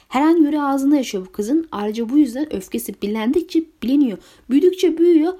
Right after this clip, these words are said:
ve dua listesi de genişledikçe genişliyor. Bu Arya'nın sonradan yapacaklarını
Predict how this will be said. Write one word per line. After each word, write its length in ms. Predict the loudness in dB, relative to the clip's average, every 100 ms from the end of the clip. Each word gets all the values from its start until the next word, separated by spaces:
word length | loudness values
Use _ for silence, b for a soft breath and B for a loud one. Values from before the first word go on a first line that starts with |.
| -8
ve 140 | -6
dua 180 | -2 -2
listesi 460 | -2 -6 -8 -10 -10
de 60 |
genişledikçe 720 | -10 -8 -8 -8 -10 -8 -4 -4
genişliyor. 680 | -4 -6 -6 -8 -14 _ _ _ _ B B B B
Bu 280 | 0 0 0
Arya'nın 420 | -2 0 2 0
sonradan 460 | -2 -6 -2 -2 -4
yapacaklarını 920 | -6 -8 -8 -6 -8 -6 -4 -2 -2